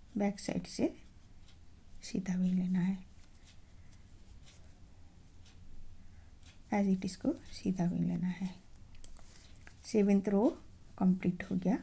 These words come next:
अब eighth row wrong side उल्टा उल्टा, eighth row wrong side बिन, उल्टा उल्टा pin के complete कर लिया। आप देखिए design बन के तैयार हो गया। one to eighth row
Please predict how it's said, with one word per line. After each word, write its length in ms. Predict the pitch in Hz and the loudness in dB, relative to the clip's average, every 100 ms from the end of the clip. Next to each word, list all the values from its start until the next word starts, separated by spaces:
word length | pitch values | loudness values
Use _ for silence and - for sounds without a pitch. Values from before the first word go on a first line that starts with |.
| - - - - - - | -6 -16 -12 -10 -10 -8
अब 200 | 196 226 | -2 4
eighth 280 | 226 233 208 | 4 4 4
row 260 | 185 233 - - 190 | 4 4 0 -4 4
wrong 240 | 185 185 | 8 6
side 440 | - 165 294 - - - - | 6 4 4 0 -14 -18 -2
उल्टा 260 | 214 202 202 | 0 4 4
उल्टा, 360 | 170 170 202 - - _ _ _ - - - - - - - - - - - - | 6 6 4 4 -2 _ _ _ 0 0 -2 -6 -14 -14 -12 -12 -14 -14 -14 2
eighth 360 | 220 208 214 - | 6 6 4 4
row 240 | 214 220 | 6 8
wrong 240 | 254 208 196 | 8 8 6
side 500 | - 202 220 349 - - - - - - | 6 6 6 4 0 -14 -18 -20 -10 2
बिन, 240 | 202 190 | 6 6
उल्टा 340 | 196 214 196 202 | 6 4 6 6
उल्टा 240 | 196 196 | 6 2
pin 200 | 185 185 | 4 6
के 140 | 185 254 | 6 4
complete 460 | 202 185 190 185 | 6 6 6 0
कर 120 | - 185 | 4 6
लिया। 300 | 185 233 - - - - - - - - - - - | 6 4 0 -10 -16 -18 -18 -18 -18 -20 -20 -10 -6
आप 160 | 196 - | -4 -2
देखिए 400 | 190 - 277 - - | -2 2 0 0 0
design 320 | 208 208 190 | 2 6 8
बन 160 | 190 185 | 8 8
के 120 | 233 | 6
तैयार 500 | 381 - - 196 190 | 2 2 4 6 8
हो 140 | 185 | 8
गया। 340 | 185 202 233 - - - - - - | 6 6 6 4 -6 -16 -18 -4 6
one 240 | 214 226 | 8 8
to 160 | 240 214 | 8 8
eighth 320 | 208 226 240 214 | 8 6 4 2
row 260 | 208 311 | 4 2